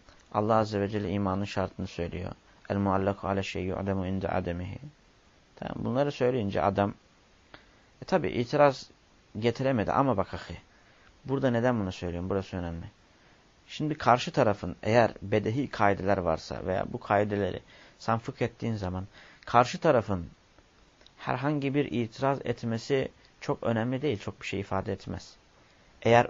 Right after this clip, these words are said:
o itiraz edilen şeyde o mevzuyu sen,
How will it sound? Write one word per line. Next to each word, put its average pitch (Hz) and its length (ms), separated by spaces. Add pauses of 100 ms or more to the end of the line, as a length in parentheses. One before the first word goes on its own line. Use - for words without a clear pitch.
(120)
o 123 200
itiraz 120 520
edilen 110 360
şeyde 107 520 (920)
o 120 100
mevzuyu 117 360
sen, 110 260